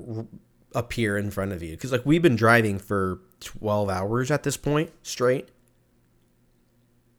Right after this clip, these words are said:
And then there's just a white blimp. And then by the time you, it registers what's going on, the deer is five feet in front of your car. And if it doesn't keep running, then you got a real problem on your hands.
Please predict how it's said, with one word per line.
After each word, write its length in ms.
And 140
then 60
there's 140
just 120
a 60
white 380
blimp. 340
And 160
then 120
by 160
the 80
time 160
you, 240
it 140
registers 680
what's 200
going 340
on, 340
the 80
deer 260
is 120
five 360
feet 240
in 80
front 200
of 60
your 100
car. 360
And 80
if 80
it 60
doesn't 240
keep 240
running, 380
then 160
you 80
got 100
a 60
real 340
problem 460
on 100
your 120
hands. 380